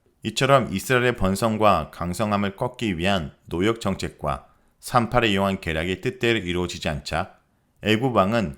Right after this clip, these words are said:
히브리 사내 아이가 태어나면 나일강에 던지라고 명령하여 이스라엘 자손을 말살할 것을 공식적으로 선포하게 이릅니다.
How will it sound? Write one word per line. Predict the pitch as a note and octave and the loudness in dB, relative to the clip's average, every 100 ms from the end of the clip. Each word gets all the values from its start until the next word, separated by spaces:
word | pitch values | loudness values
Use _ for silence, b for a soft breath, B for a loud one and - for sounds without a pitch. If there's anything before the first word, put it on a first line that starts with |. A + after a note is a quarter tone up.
| _ | _
히브리 | - A2+ A#2+ A#2+ | -8 -2 0 0
사내 | A#2 A2+ A#2 | -2 -2 0
아이가 | G2 F2+ E2+ F#2 - | 2 0 2 0 -2
태어나면 | - F#2+ E2+ D#2+ F#2 C#2+ | -4 -2 -2 -2 -4 -4
나일강에 | C2+ E2+ F#2 F#2 F#2 F#2 - | -6 0 0 0 -2 -2 -4
던지라고 | F2 F#2 G2+ E2+ D#2+ | -4 -4 -2 -2 -4
명령하여 | D2+ D#2+ F2 D2+ D#2 D2 - _ _ _ _ | -6 -6 -6 -6 -6 -8 -12 _ _ _ _
이스라엘 | G2 G2 B2 A#2 | -6 0 4 4
자손을 | G2+ G#2+ A2 G2 | 4 0 0 0
말살할 | E2+ E2+ E2+ A2 G#2 - | 0 0 2 0 0 -2
것을 | D#2+ - F#2 | -6 -4 -6
공식적으로 | - F#2 G#2 A2 G2 F2+ | -6 -6 -6 -4 -4 -4
선포하게 | F2+ A2 G#2 G#2 E2 | -4 -6 -4 -4 -4
이릅니다. | D2 E2+ D#2 C#2+ - | -6 -6 -6 -8 -10